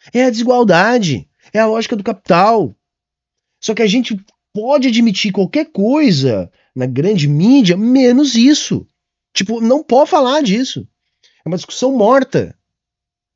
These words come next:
Então você fala de coisa, "Ah, não, é a polarização", como se fosse algo que veio de um espírito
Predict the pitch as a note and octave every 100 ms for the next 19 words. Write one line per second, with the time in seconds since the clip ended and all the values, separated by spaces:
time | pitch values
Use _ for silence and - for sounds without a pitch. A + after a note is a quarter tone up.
0 | _ _ _ G#3 A#3 C#4 - B3+ D4 C4
1 | C#4+ C#4+ B3+ C4+ C4+ C4 A#3+ A3 A3+ A3
2 | A#3+ - G3 A3+ B3+ A3 G#3+ F#3+ A3+ -
3 | G#3 A3+ B3+ A3 F#3+ G#3+ C#3 D3+ A3+ C4+
4 | A#3 F#3 A3 - - - B3 C#4+ B3 G3
5 | - F#3+